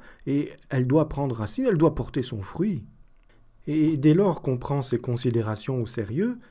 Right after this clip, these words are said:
on ne peut plus les envisager ailleurs que dans la vie ecclésiale, c'est-à-dire dans la vie fraternelle.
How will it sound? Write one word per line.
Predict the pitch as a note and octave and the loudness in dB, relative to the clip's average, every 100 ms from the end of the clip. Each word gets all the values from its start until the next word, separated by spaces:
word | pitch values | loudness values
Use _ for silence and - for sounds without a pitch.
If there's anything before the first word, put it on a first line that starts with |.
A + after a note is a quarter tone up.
| _ _ _ _ _ _ _ _ | _ _ _ _ _ _ _ _
on | D3+ | 2
ne | F3 | 2
peut | D#3+ D3+ | 4 2
plus | - A#3 | 4 6
les | D#3+ C#3 C3 | 6 6 4
envisager | D3 C3 C#3+ A#2+ A#2 C#3 A3 - | 2 2 2 2 4 4 2 2
ailleurs | - D#3+ C3 C3+ F#3 G#3 - - | -2 2 4 4 4 -2 -10 0
que | E3+ E3+ | 4 4
dans | C#3 C3+ | 4 2
la | B2+ | 2
vie | A#2+ C#3 | 2 0
ecclésiale, | - A#2 G#2+ F#3+ A#3 - | 0 -2 0 -2 -2 -4
c'est-à-dire | C3+ B2 G#2+ G#2+ F#3+ G3+ - - - | -4 -2 -2 -2 -2 -2 -6 -18 -6
dans | A#2+ B2 | 0 2
la | A2+ | 0
vie | C3+ | -2
fraternelle. | D#3 B2 A#2+ A#2+ C#3+ A3 D3+ A2 | -4 -6 -4 -6 -4 -4 -4 -8